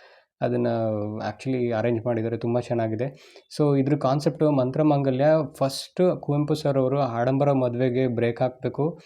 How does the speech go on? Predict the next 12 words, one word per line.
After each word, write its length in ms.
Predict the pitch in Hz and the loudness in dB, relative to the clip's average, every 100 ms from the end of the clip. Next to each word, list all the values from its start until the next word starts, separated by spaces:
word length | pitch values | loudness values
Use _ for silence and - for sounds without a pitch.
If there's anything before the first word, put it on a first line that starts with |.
| - - _ - | -20 -20 _ 0
So 160 | 160 | 2
ತುಂಬ 200 | 151 151 | 2 2
ಸಿಂಪಲ್ 420 | 160 - 151 165 160 | 2 2 2 4 4
ಆಗಿರ್ಬೇಕು 420 | 143 135 135 139 | 4 2 0 0
ಮದುವೆಗಳೆಲ್ಲ. 640 | 127 120 139 131 123 120 | 0 2 2 2 0 0
ಯಾದ್-, 500 | 131 120 113 123 127 - | 0 0 0 -2 -4 -2
ಅದ್ರಿಂದ 280 | 127 139 147 | 0 2 4
ಯಾರಿಗೂ 560 | 156 123 117 139 156 175 | 2 2 0 0 2 2
ತೊಂದ್ರೆ 320 | 143 131 139 | 2 2 2
ಆಗ್ದೇ 280 | 127 123 127 | 2 0 2
ಇರೋ 160 | 123 | 2
ಥರ, 180 | - 123 | 0 0